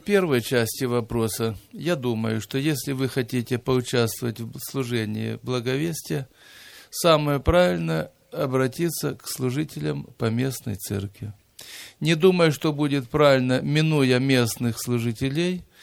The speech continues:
выйти на кого-нибудь из братства, чтобы участвовать в служении. Потому что,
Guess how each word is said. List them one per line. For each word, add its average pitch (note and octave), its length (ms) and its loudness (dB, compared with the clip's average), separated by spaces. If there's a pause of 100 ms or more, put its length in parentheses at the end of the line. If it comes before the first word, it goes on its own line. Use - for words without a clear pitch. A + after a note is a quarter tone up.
(280)
выйти C#3 420 0
на B2+ 180 -2
кого-нибудь A#2+ 720 -2
из A2+ 180 -2
братства, C#3 600 -4
чтобы A#2+ 460 -4
участвовать C3 580 -4
в - 80 -12
служении. G#2+ 540 -6 (380)
Потому C3+ 440 0
что, G#2+ 360 -6